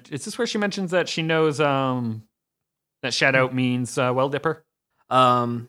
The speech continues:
Speaker 2: yeah, yeah, it is.
Speaker 1: Right. So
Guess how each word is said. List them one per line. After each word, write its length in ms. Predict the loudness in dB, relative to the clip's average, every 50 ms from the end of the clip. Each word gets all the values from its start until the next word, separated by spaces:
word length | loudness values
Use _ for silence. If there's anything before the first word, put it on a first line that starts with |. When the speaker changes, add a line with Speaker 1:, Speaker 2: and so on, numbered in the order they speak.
| _ _ _ _ 0
Speaker 2:
yeah, 260 | 2 6 6 8 6
yeah, 240 | 8 8 6 6 6
it 60 | 6 4
is. 320 | 0 0 -2 -6 -10 -12 _ _ _ _ _ _ _ _ _ _ _ _ _ _
Speaker 1:
Right. 180 | 2 2 2 0 -4 -8
So 520 | 0 4 6 6 6 6 4 2 0 -2